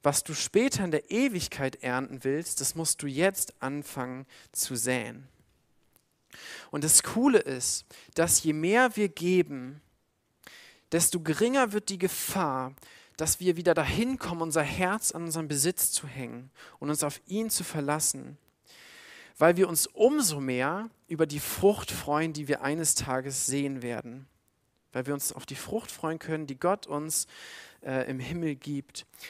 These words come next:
Jesus sagt mal, „Wo dein Schatz ist, da wird auch dein Herz sein.“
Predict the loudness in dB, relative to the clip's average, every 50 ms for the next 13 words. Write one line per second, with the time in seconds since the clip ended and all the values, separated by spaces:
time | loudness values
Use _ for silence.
0 | -14 -6 -2 0 0 0 2 2 2 4 4 4 2 2 _ -6 -4 -2 -2 0
1 | -2 -2 0 2 0 0 0 -2 -2 -2 -2 -2 -4 -4 -2 -2 -2 -2 -2 -2
2 | -2 0 2 2 2 2 0 -2 -6 -8 -10 -10 -6 -6 -6 -6 -6 -6 -6 -6
3 | -6 -6 -4 -2 -2 -2 -2 -4 -8 -12 -14 -16 -16 -20